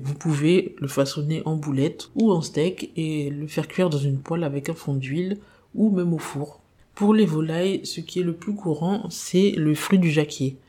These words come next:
Jackfruit en anglais. Pour les personnes qui ne connaissent pas, en fait, c'est un fruit, mais ça se présente en boîte de conserve,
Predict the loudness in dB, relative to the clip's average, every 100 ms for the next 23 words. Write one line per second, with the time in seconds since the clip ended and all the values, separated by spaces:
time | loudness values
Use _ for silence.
0 | -10 0 0 0 -2 -2 0 -4 -4 -2
1 | -2 -2 -4 -2 0 0 0 0 0 0
2 | -2 -2 -2 -2 -4 -4 -4 -2 -4 -2
3 | -4 -2 -4 -4 -6 -8 -6 -6 -8 _
4 | _ _ _ _ -4 -4 -4 -4 0 0
5 | 0 -2 0 0 -2 -4 -4 -2 -2 0
6 | 0 0 -2 -4 -4 -4 -2 -2 -4